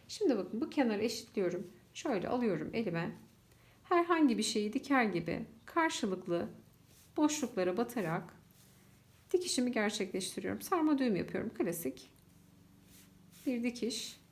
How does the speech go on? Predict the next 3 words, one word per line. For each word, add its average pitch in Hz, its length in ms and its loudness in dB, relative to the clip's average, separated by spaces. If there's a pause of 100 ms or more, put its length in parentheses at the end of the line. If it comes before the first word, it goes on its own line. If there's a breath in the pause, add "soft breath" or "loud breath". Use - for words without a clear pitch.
(520)
yapıyorum. - 420 -6 (2750)
Böyle 185 260 -6
boşluklara, 165 680 -6